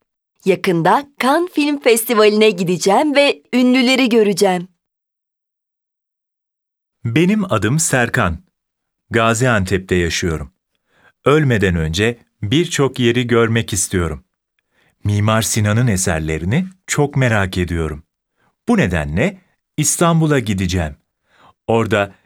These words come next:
Speaker 2: Mimar Sinan'ın birçok eseri var. Hindistan'ı çok merak ediyorum. Önümüzdeki yıl Hindistan'a gideceğim. Tac Mahal'i gezeceğim. Oradaki farklı inançları araştıracağım.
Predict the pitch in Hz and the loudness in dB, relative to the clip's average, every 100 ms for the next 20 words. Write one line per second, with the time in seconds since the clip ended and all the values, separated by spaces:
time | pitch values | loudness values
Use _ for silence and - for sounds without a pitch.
0 | _ 98 98 98 107 110 - 104 98 98 | _ -4 -2 0 0 0 0 0 0 2
1 | 90 76 90 156 143 - 127 127 113 131 | 0 -2 -2 -2 -2 -2 0 0 0 0
2 | 120 101 87 - _ _ _ _ _ _ | 0 -2 -6 -8 _ _ _ _ _ _
3 | _ _ - 151 180 190 - 98 101 123 | _ _ -2 0 2 0 0 0 0 -2
4 | - 165 156 156 135 110 101 92 87 76 | -2 0 0 0 2 0 -2 -2 -2 -4
5 | 71 _ _ _ _ _ - 110 101 101 | -8 _ _ _ _ _ -6 -2 0 -2
6 | 104 107 104 131 120 117 - _ _ - | -2 -2 -2 0 0 0 -6 _ _ -4
7 | 117 120 123 143 123 110 98 92 92 87 | -2 -2 -2 -2 0 0 -2 -2 -2 -4
8 | 80 - _ _ _ _ _ _ - 95 | -4 -12 _ _ _ _ _ _ -4 -2
9 | 95 98 92 107 104 101 98 95 87 92 | 0 0 0 0 0 0 -2 -2 -2 -2
10 | 80 80 _ _ _ _ _ _ - 170 | -4 -10 _ _ _ _ _ _ -2 0
11 | 165 165 170 170 123 120 170 185 135 139 | -2 -2 -4 -2 -2 -2 -2 -2 0 0
12 | 135 143 139 139 117 113 101 - 95 90 | -2 0 0 0 0 -2 -4 -2 -2 -2
13 | 90 73 | -4 -6